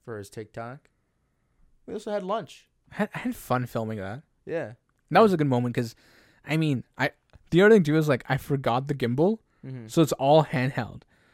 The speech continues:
Speaker 2: So he's dancing around and, like, the natural organic jitter of my hand
Speaker 1: Yeah.
Speaker 2: played in. So, and then I, well, like, and then we found a good song
Speaker 1: Yeah.
Speaker 2: to, like, play over it 'cause obviously he's using, like, real music
Speaker 1: Yeah.
Speaker 2: that I can't <laughs> use on YouTube.
Speaker 1: Yeah.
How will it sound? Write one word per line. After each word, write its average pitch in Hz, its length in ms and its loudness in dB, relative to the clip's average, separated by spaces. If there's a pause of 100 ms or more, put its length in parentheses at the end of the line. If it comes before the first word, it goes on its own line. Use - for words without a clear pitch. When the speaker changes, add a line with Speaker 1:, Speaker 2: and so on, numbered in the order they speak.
Speaker 2:
So 147 140 2
he's 190 220 4
dancing 147 400 0
around 120 400 0
and, 127 160 -4
like, 120 220 -2
the 131 100 0
natural 127 520 -2
organic 123 500 -4
jitter 120 300 -4
of 135 40 -2
my 120 180 -4
hand 113 200 -8
Speaker 1:
Yeah. 135 240 -2 (540)
Speaker 2:
played 131 200 0
in. 143 80 2
So, 135 200 2
and 127 160 -4
then 156 80 0
I, 165 140 -4
well, 143 160 -2
like, 139 160 -4
and 139 120 -2
then 151 60 2
we 170 100 2
found 156 220 2
a 135 40 2
good 127 160 -2
song 127 520 0 (100)
Speaker 1:
Yeah. 127 200 -6 (380)
Speaker 2:
to, 131 120 2
like, 117 220 -2 (120)
play 131 180 0
over 131 240 2
it 139 60 0
'cause 120 180 -4
obviously 120 380 -4
he's 117 220 -6
using, 117 320 -6
like, 110 240 -8
real 117 180 -6
music 131 400 -4 (160)
Speaker 1:
Yeah. 120 320 -8
Speaker 2:
that 120 140 -2
I 123 80 -2
can't 123 240 -4
<laughs> 131 140 0
use 147 140 0
on 240 160 2
YouTube. 160 360 -2
Speaker 1:
Yeah. 110 240 -8